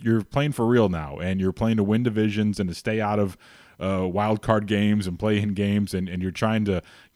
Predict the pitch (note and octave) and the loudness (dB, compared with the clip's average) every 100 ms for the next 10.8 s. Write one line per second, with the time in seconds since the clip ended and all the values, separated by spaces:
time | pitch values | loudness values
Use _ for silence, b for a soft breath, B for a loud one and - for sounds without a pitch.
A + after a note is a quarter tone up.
0 | _ B2+ B2 - A2 G#2+ G2 F2+ G#2+ - | _ -2 -2 2 2 2 -2 -2 -2 -4
1 | - G2+ G2+ G2 G2 F#2 F2+ F#2 E2+ - | -4 -4 -2 -2 0 0 0 -2 -4 -2
2 | G2 D#2 C#2+ F2+ E2 E2+ F#2 F2+ G2+ G#2+ | -2 -2 -8 -6 -6 -4 -6 -4 -2 -2
3 | G#2 G2+ G2 G2+ - b b b b F#2 | -2 -4 -4 -6 -8 b b b b -6
4 | F#2+ F2+ G#2 - G#2 F#2 G#2 A2 G#2 G#2 | -4 -2 -4 -2 -2 0 0 2 2 2
5 | G#2 G2 F#2+ F#2+ F#2+ G2 G2 G2+ G#2+ G#2+ | 2 2 2 2 0 0 -2 0 0 2
6 | G2+ G2 G#2+ - A#2 - A#2 B2 - F#2+ | 2 0 -2 -2 -4 -2 -4 -4 -4 -4
7 | F#2 F#2 G2 F#2+ G#2 G2+ G#2+ G#2 A2 G#2+ | -2 -4 -4 -2 -2 -2 0 2 2 0
8 | D#2+ D#2+ F#2 - B B F#2 G#2+ A#2+ A2 | -2 -4 -4 -4 B B -4 0 2 0
9 | A2+ G2+ F2+ F#2 G2+ F#2 F2+ D#2+ F#2 - | 2 0 0 -6 -4 -2 -4 -4 -6 -4
10 | F2+ E2+ F2 - - F#2 F2 | -4 -4 -6 -10 -8 -4 -4